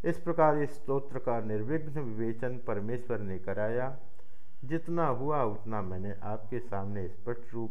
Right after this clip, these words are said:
में रखने का प्रयास किया। ऐसे तत्वों के विचार के लिए जितना समय है, वह कम ही है। फिर भी हमने यह प्रयास किया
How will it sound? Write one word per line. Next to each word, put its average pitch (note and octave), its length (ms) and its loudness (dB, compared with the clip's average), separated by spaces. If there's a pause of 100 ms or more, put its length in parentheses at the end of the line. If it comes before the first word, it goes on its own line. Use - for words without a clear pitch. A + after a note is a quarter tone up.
में G2 140 0
रखने F2 400 0
का G2+ 180 0
प्रयास F#2 640 0
किया। C3+ 280 0 (640)
ऐसे E3+ 320 4
तत्वों D3+ 460 0
के C3 200 0
विचार B2 400 0
के C#3 260 0
लिए D3+ 440 0 (320)
जितना D3 500 0
समय A#2+ 400 2
है, G2 320 0 (260)
वह A2+ 160 0 (160)
कम B2 180 -2
ही F#2+ 220 0
है। E2 260 0 (540)
फिर G3 120 4
भी F#3+ 180 4
हमने C#3+ 300 0
यह B2+ 280 0
प्रयास B2 500 2
किया D3 300 0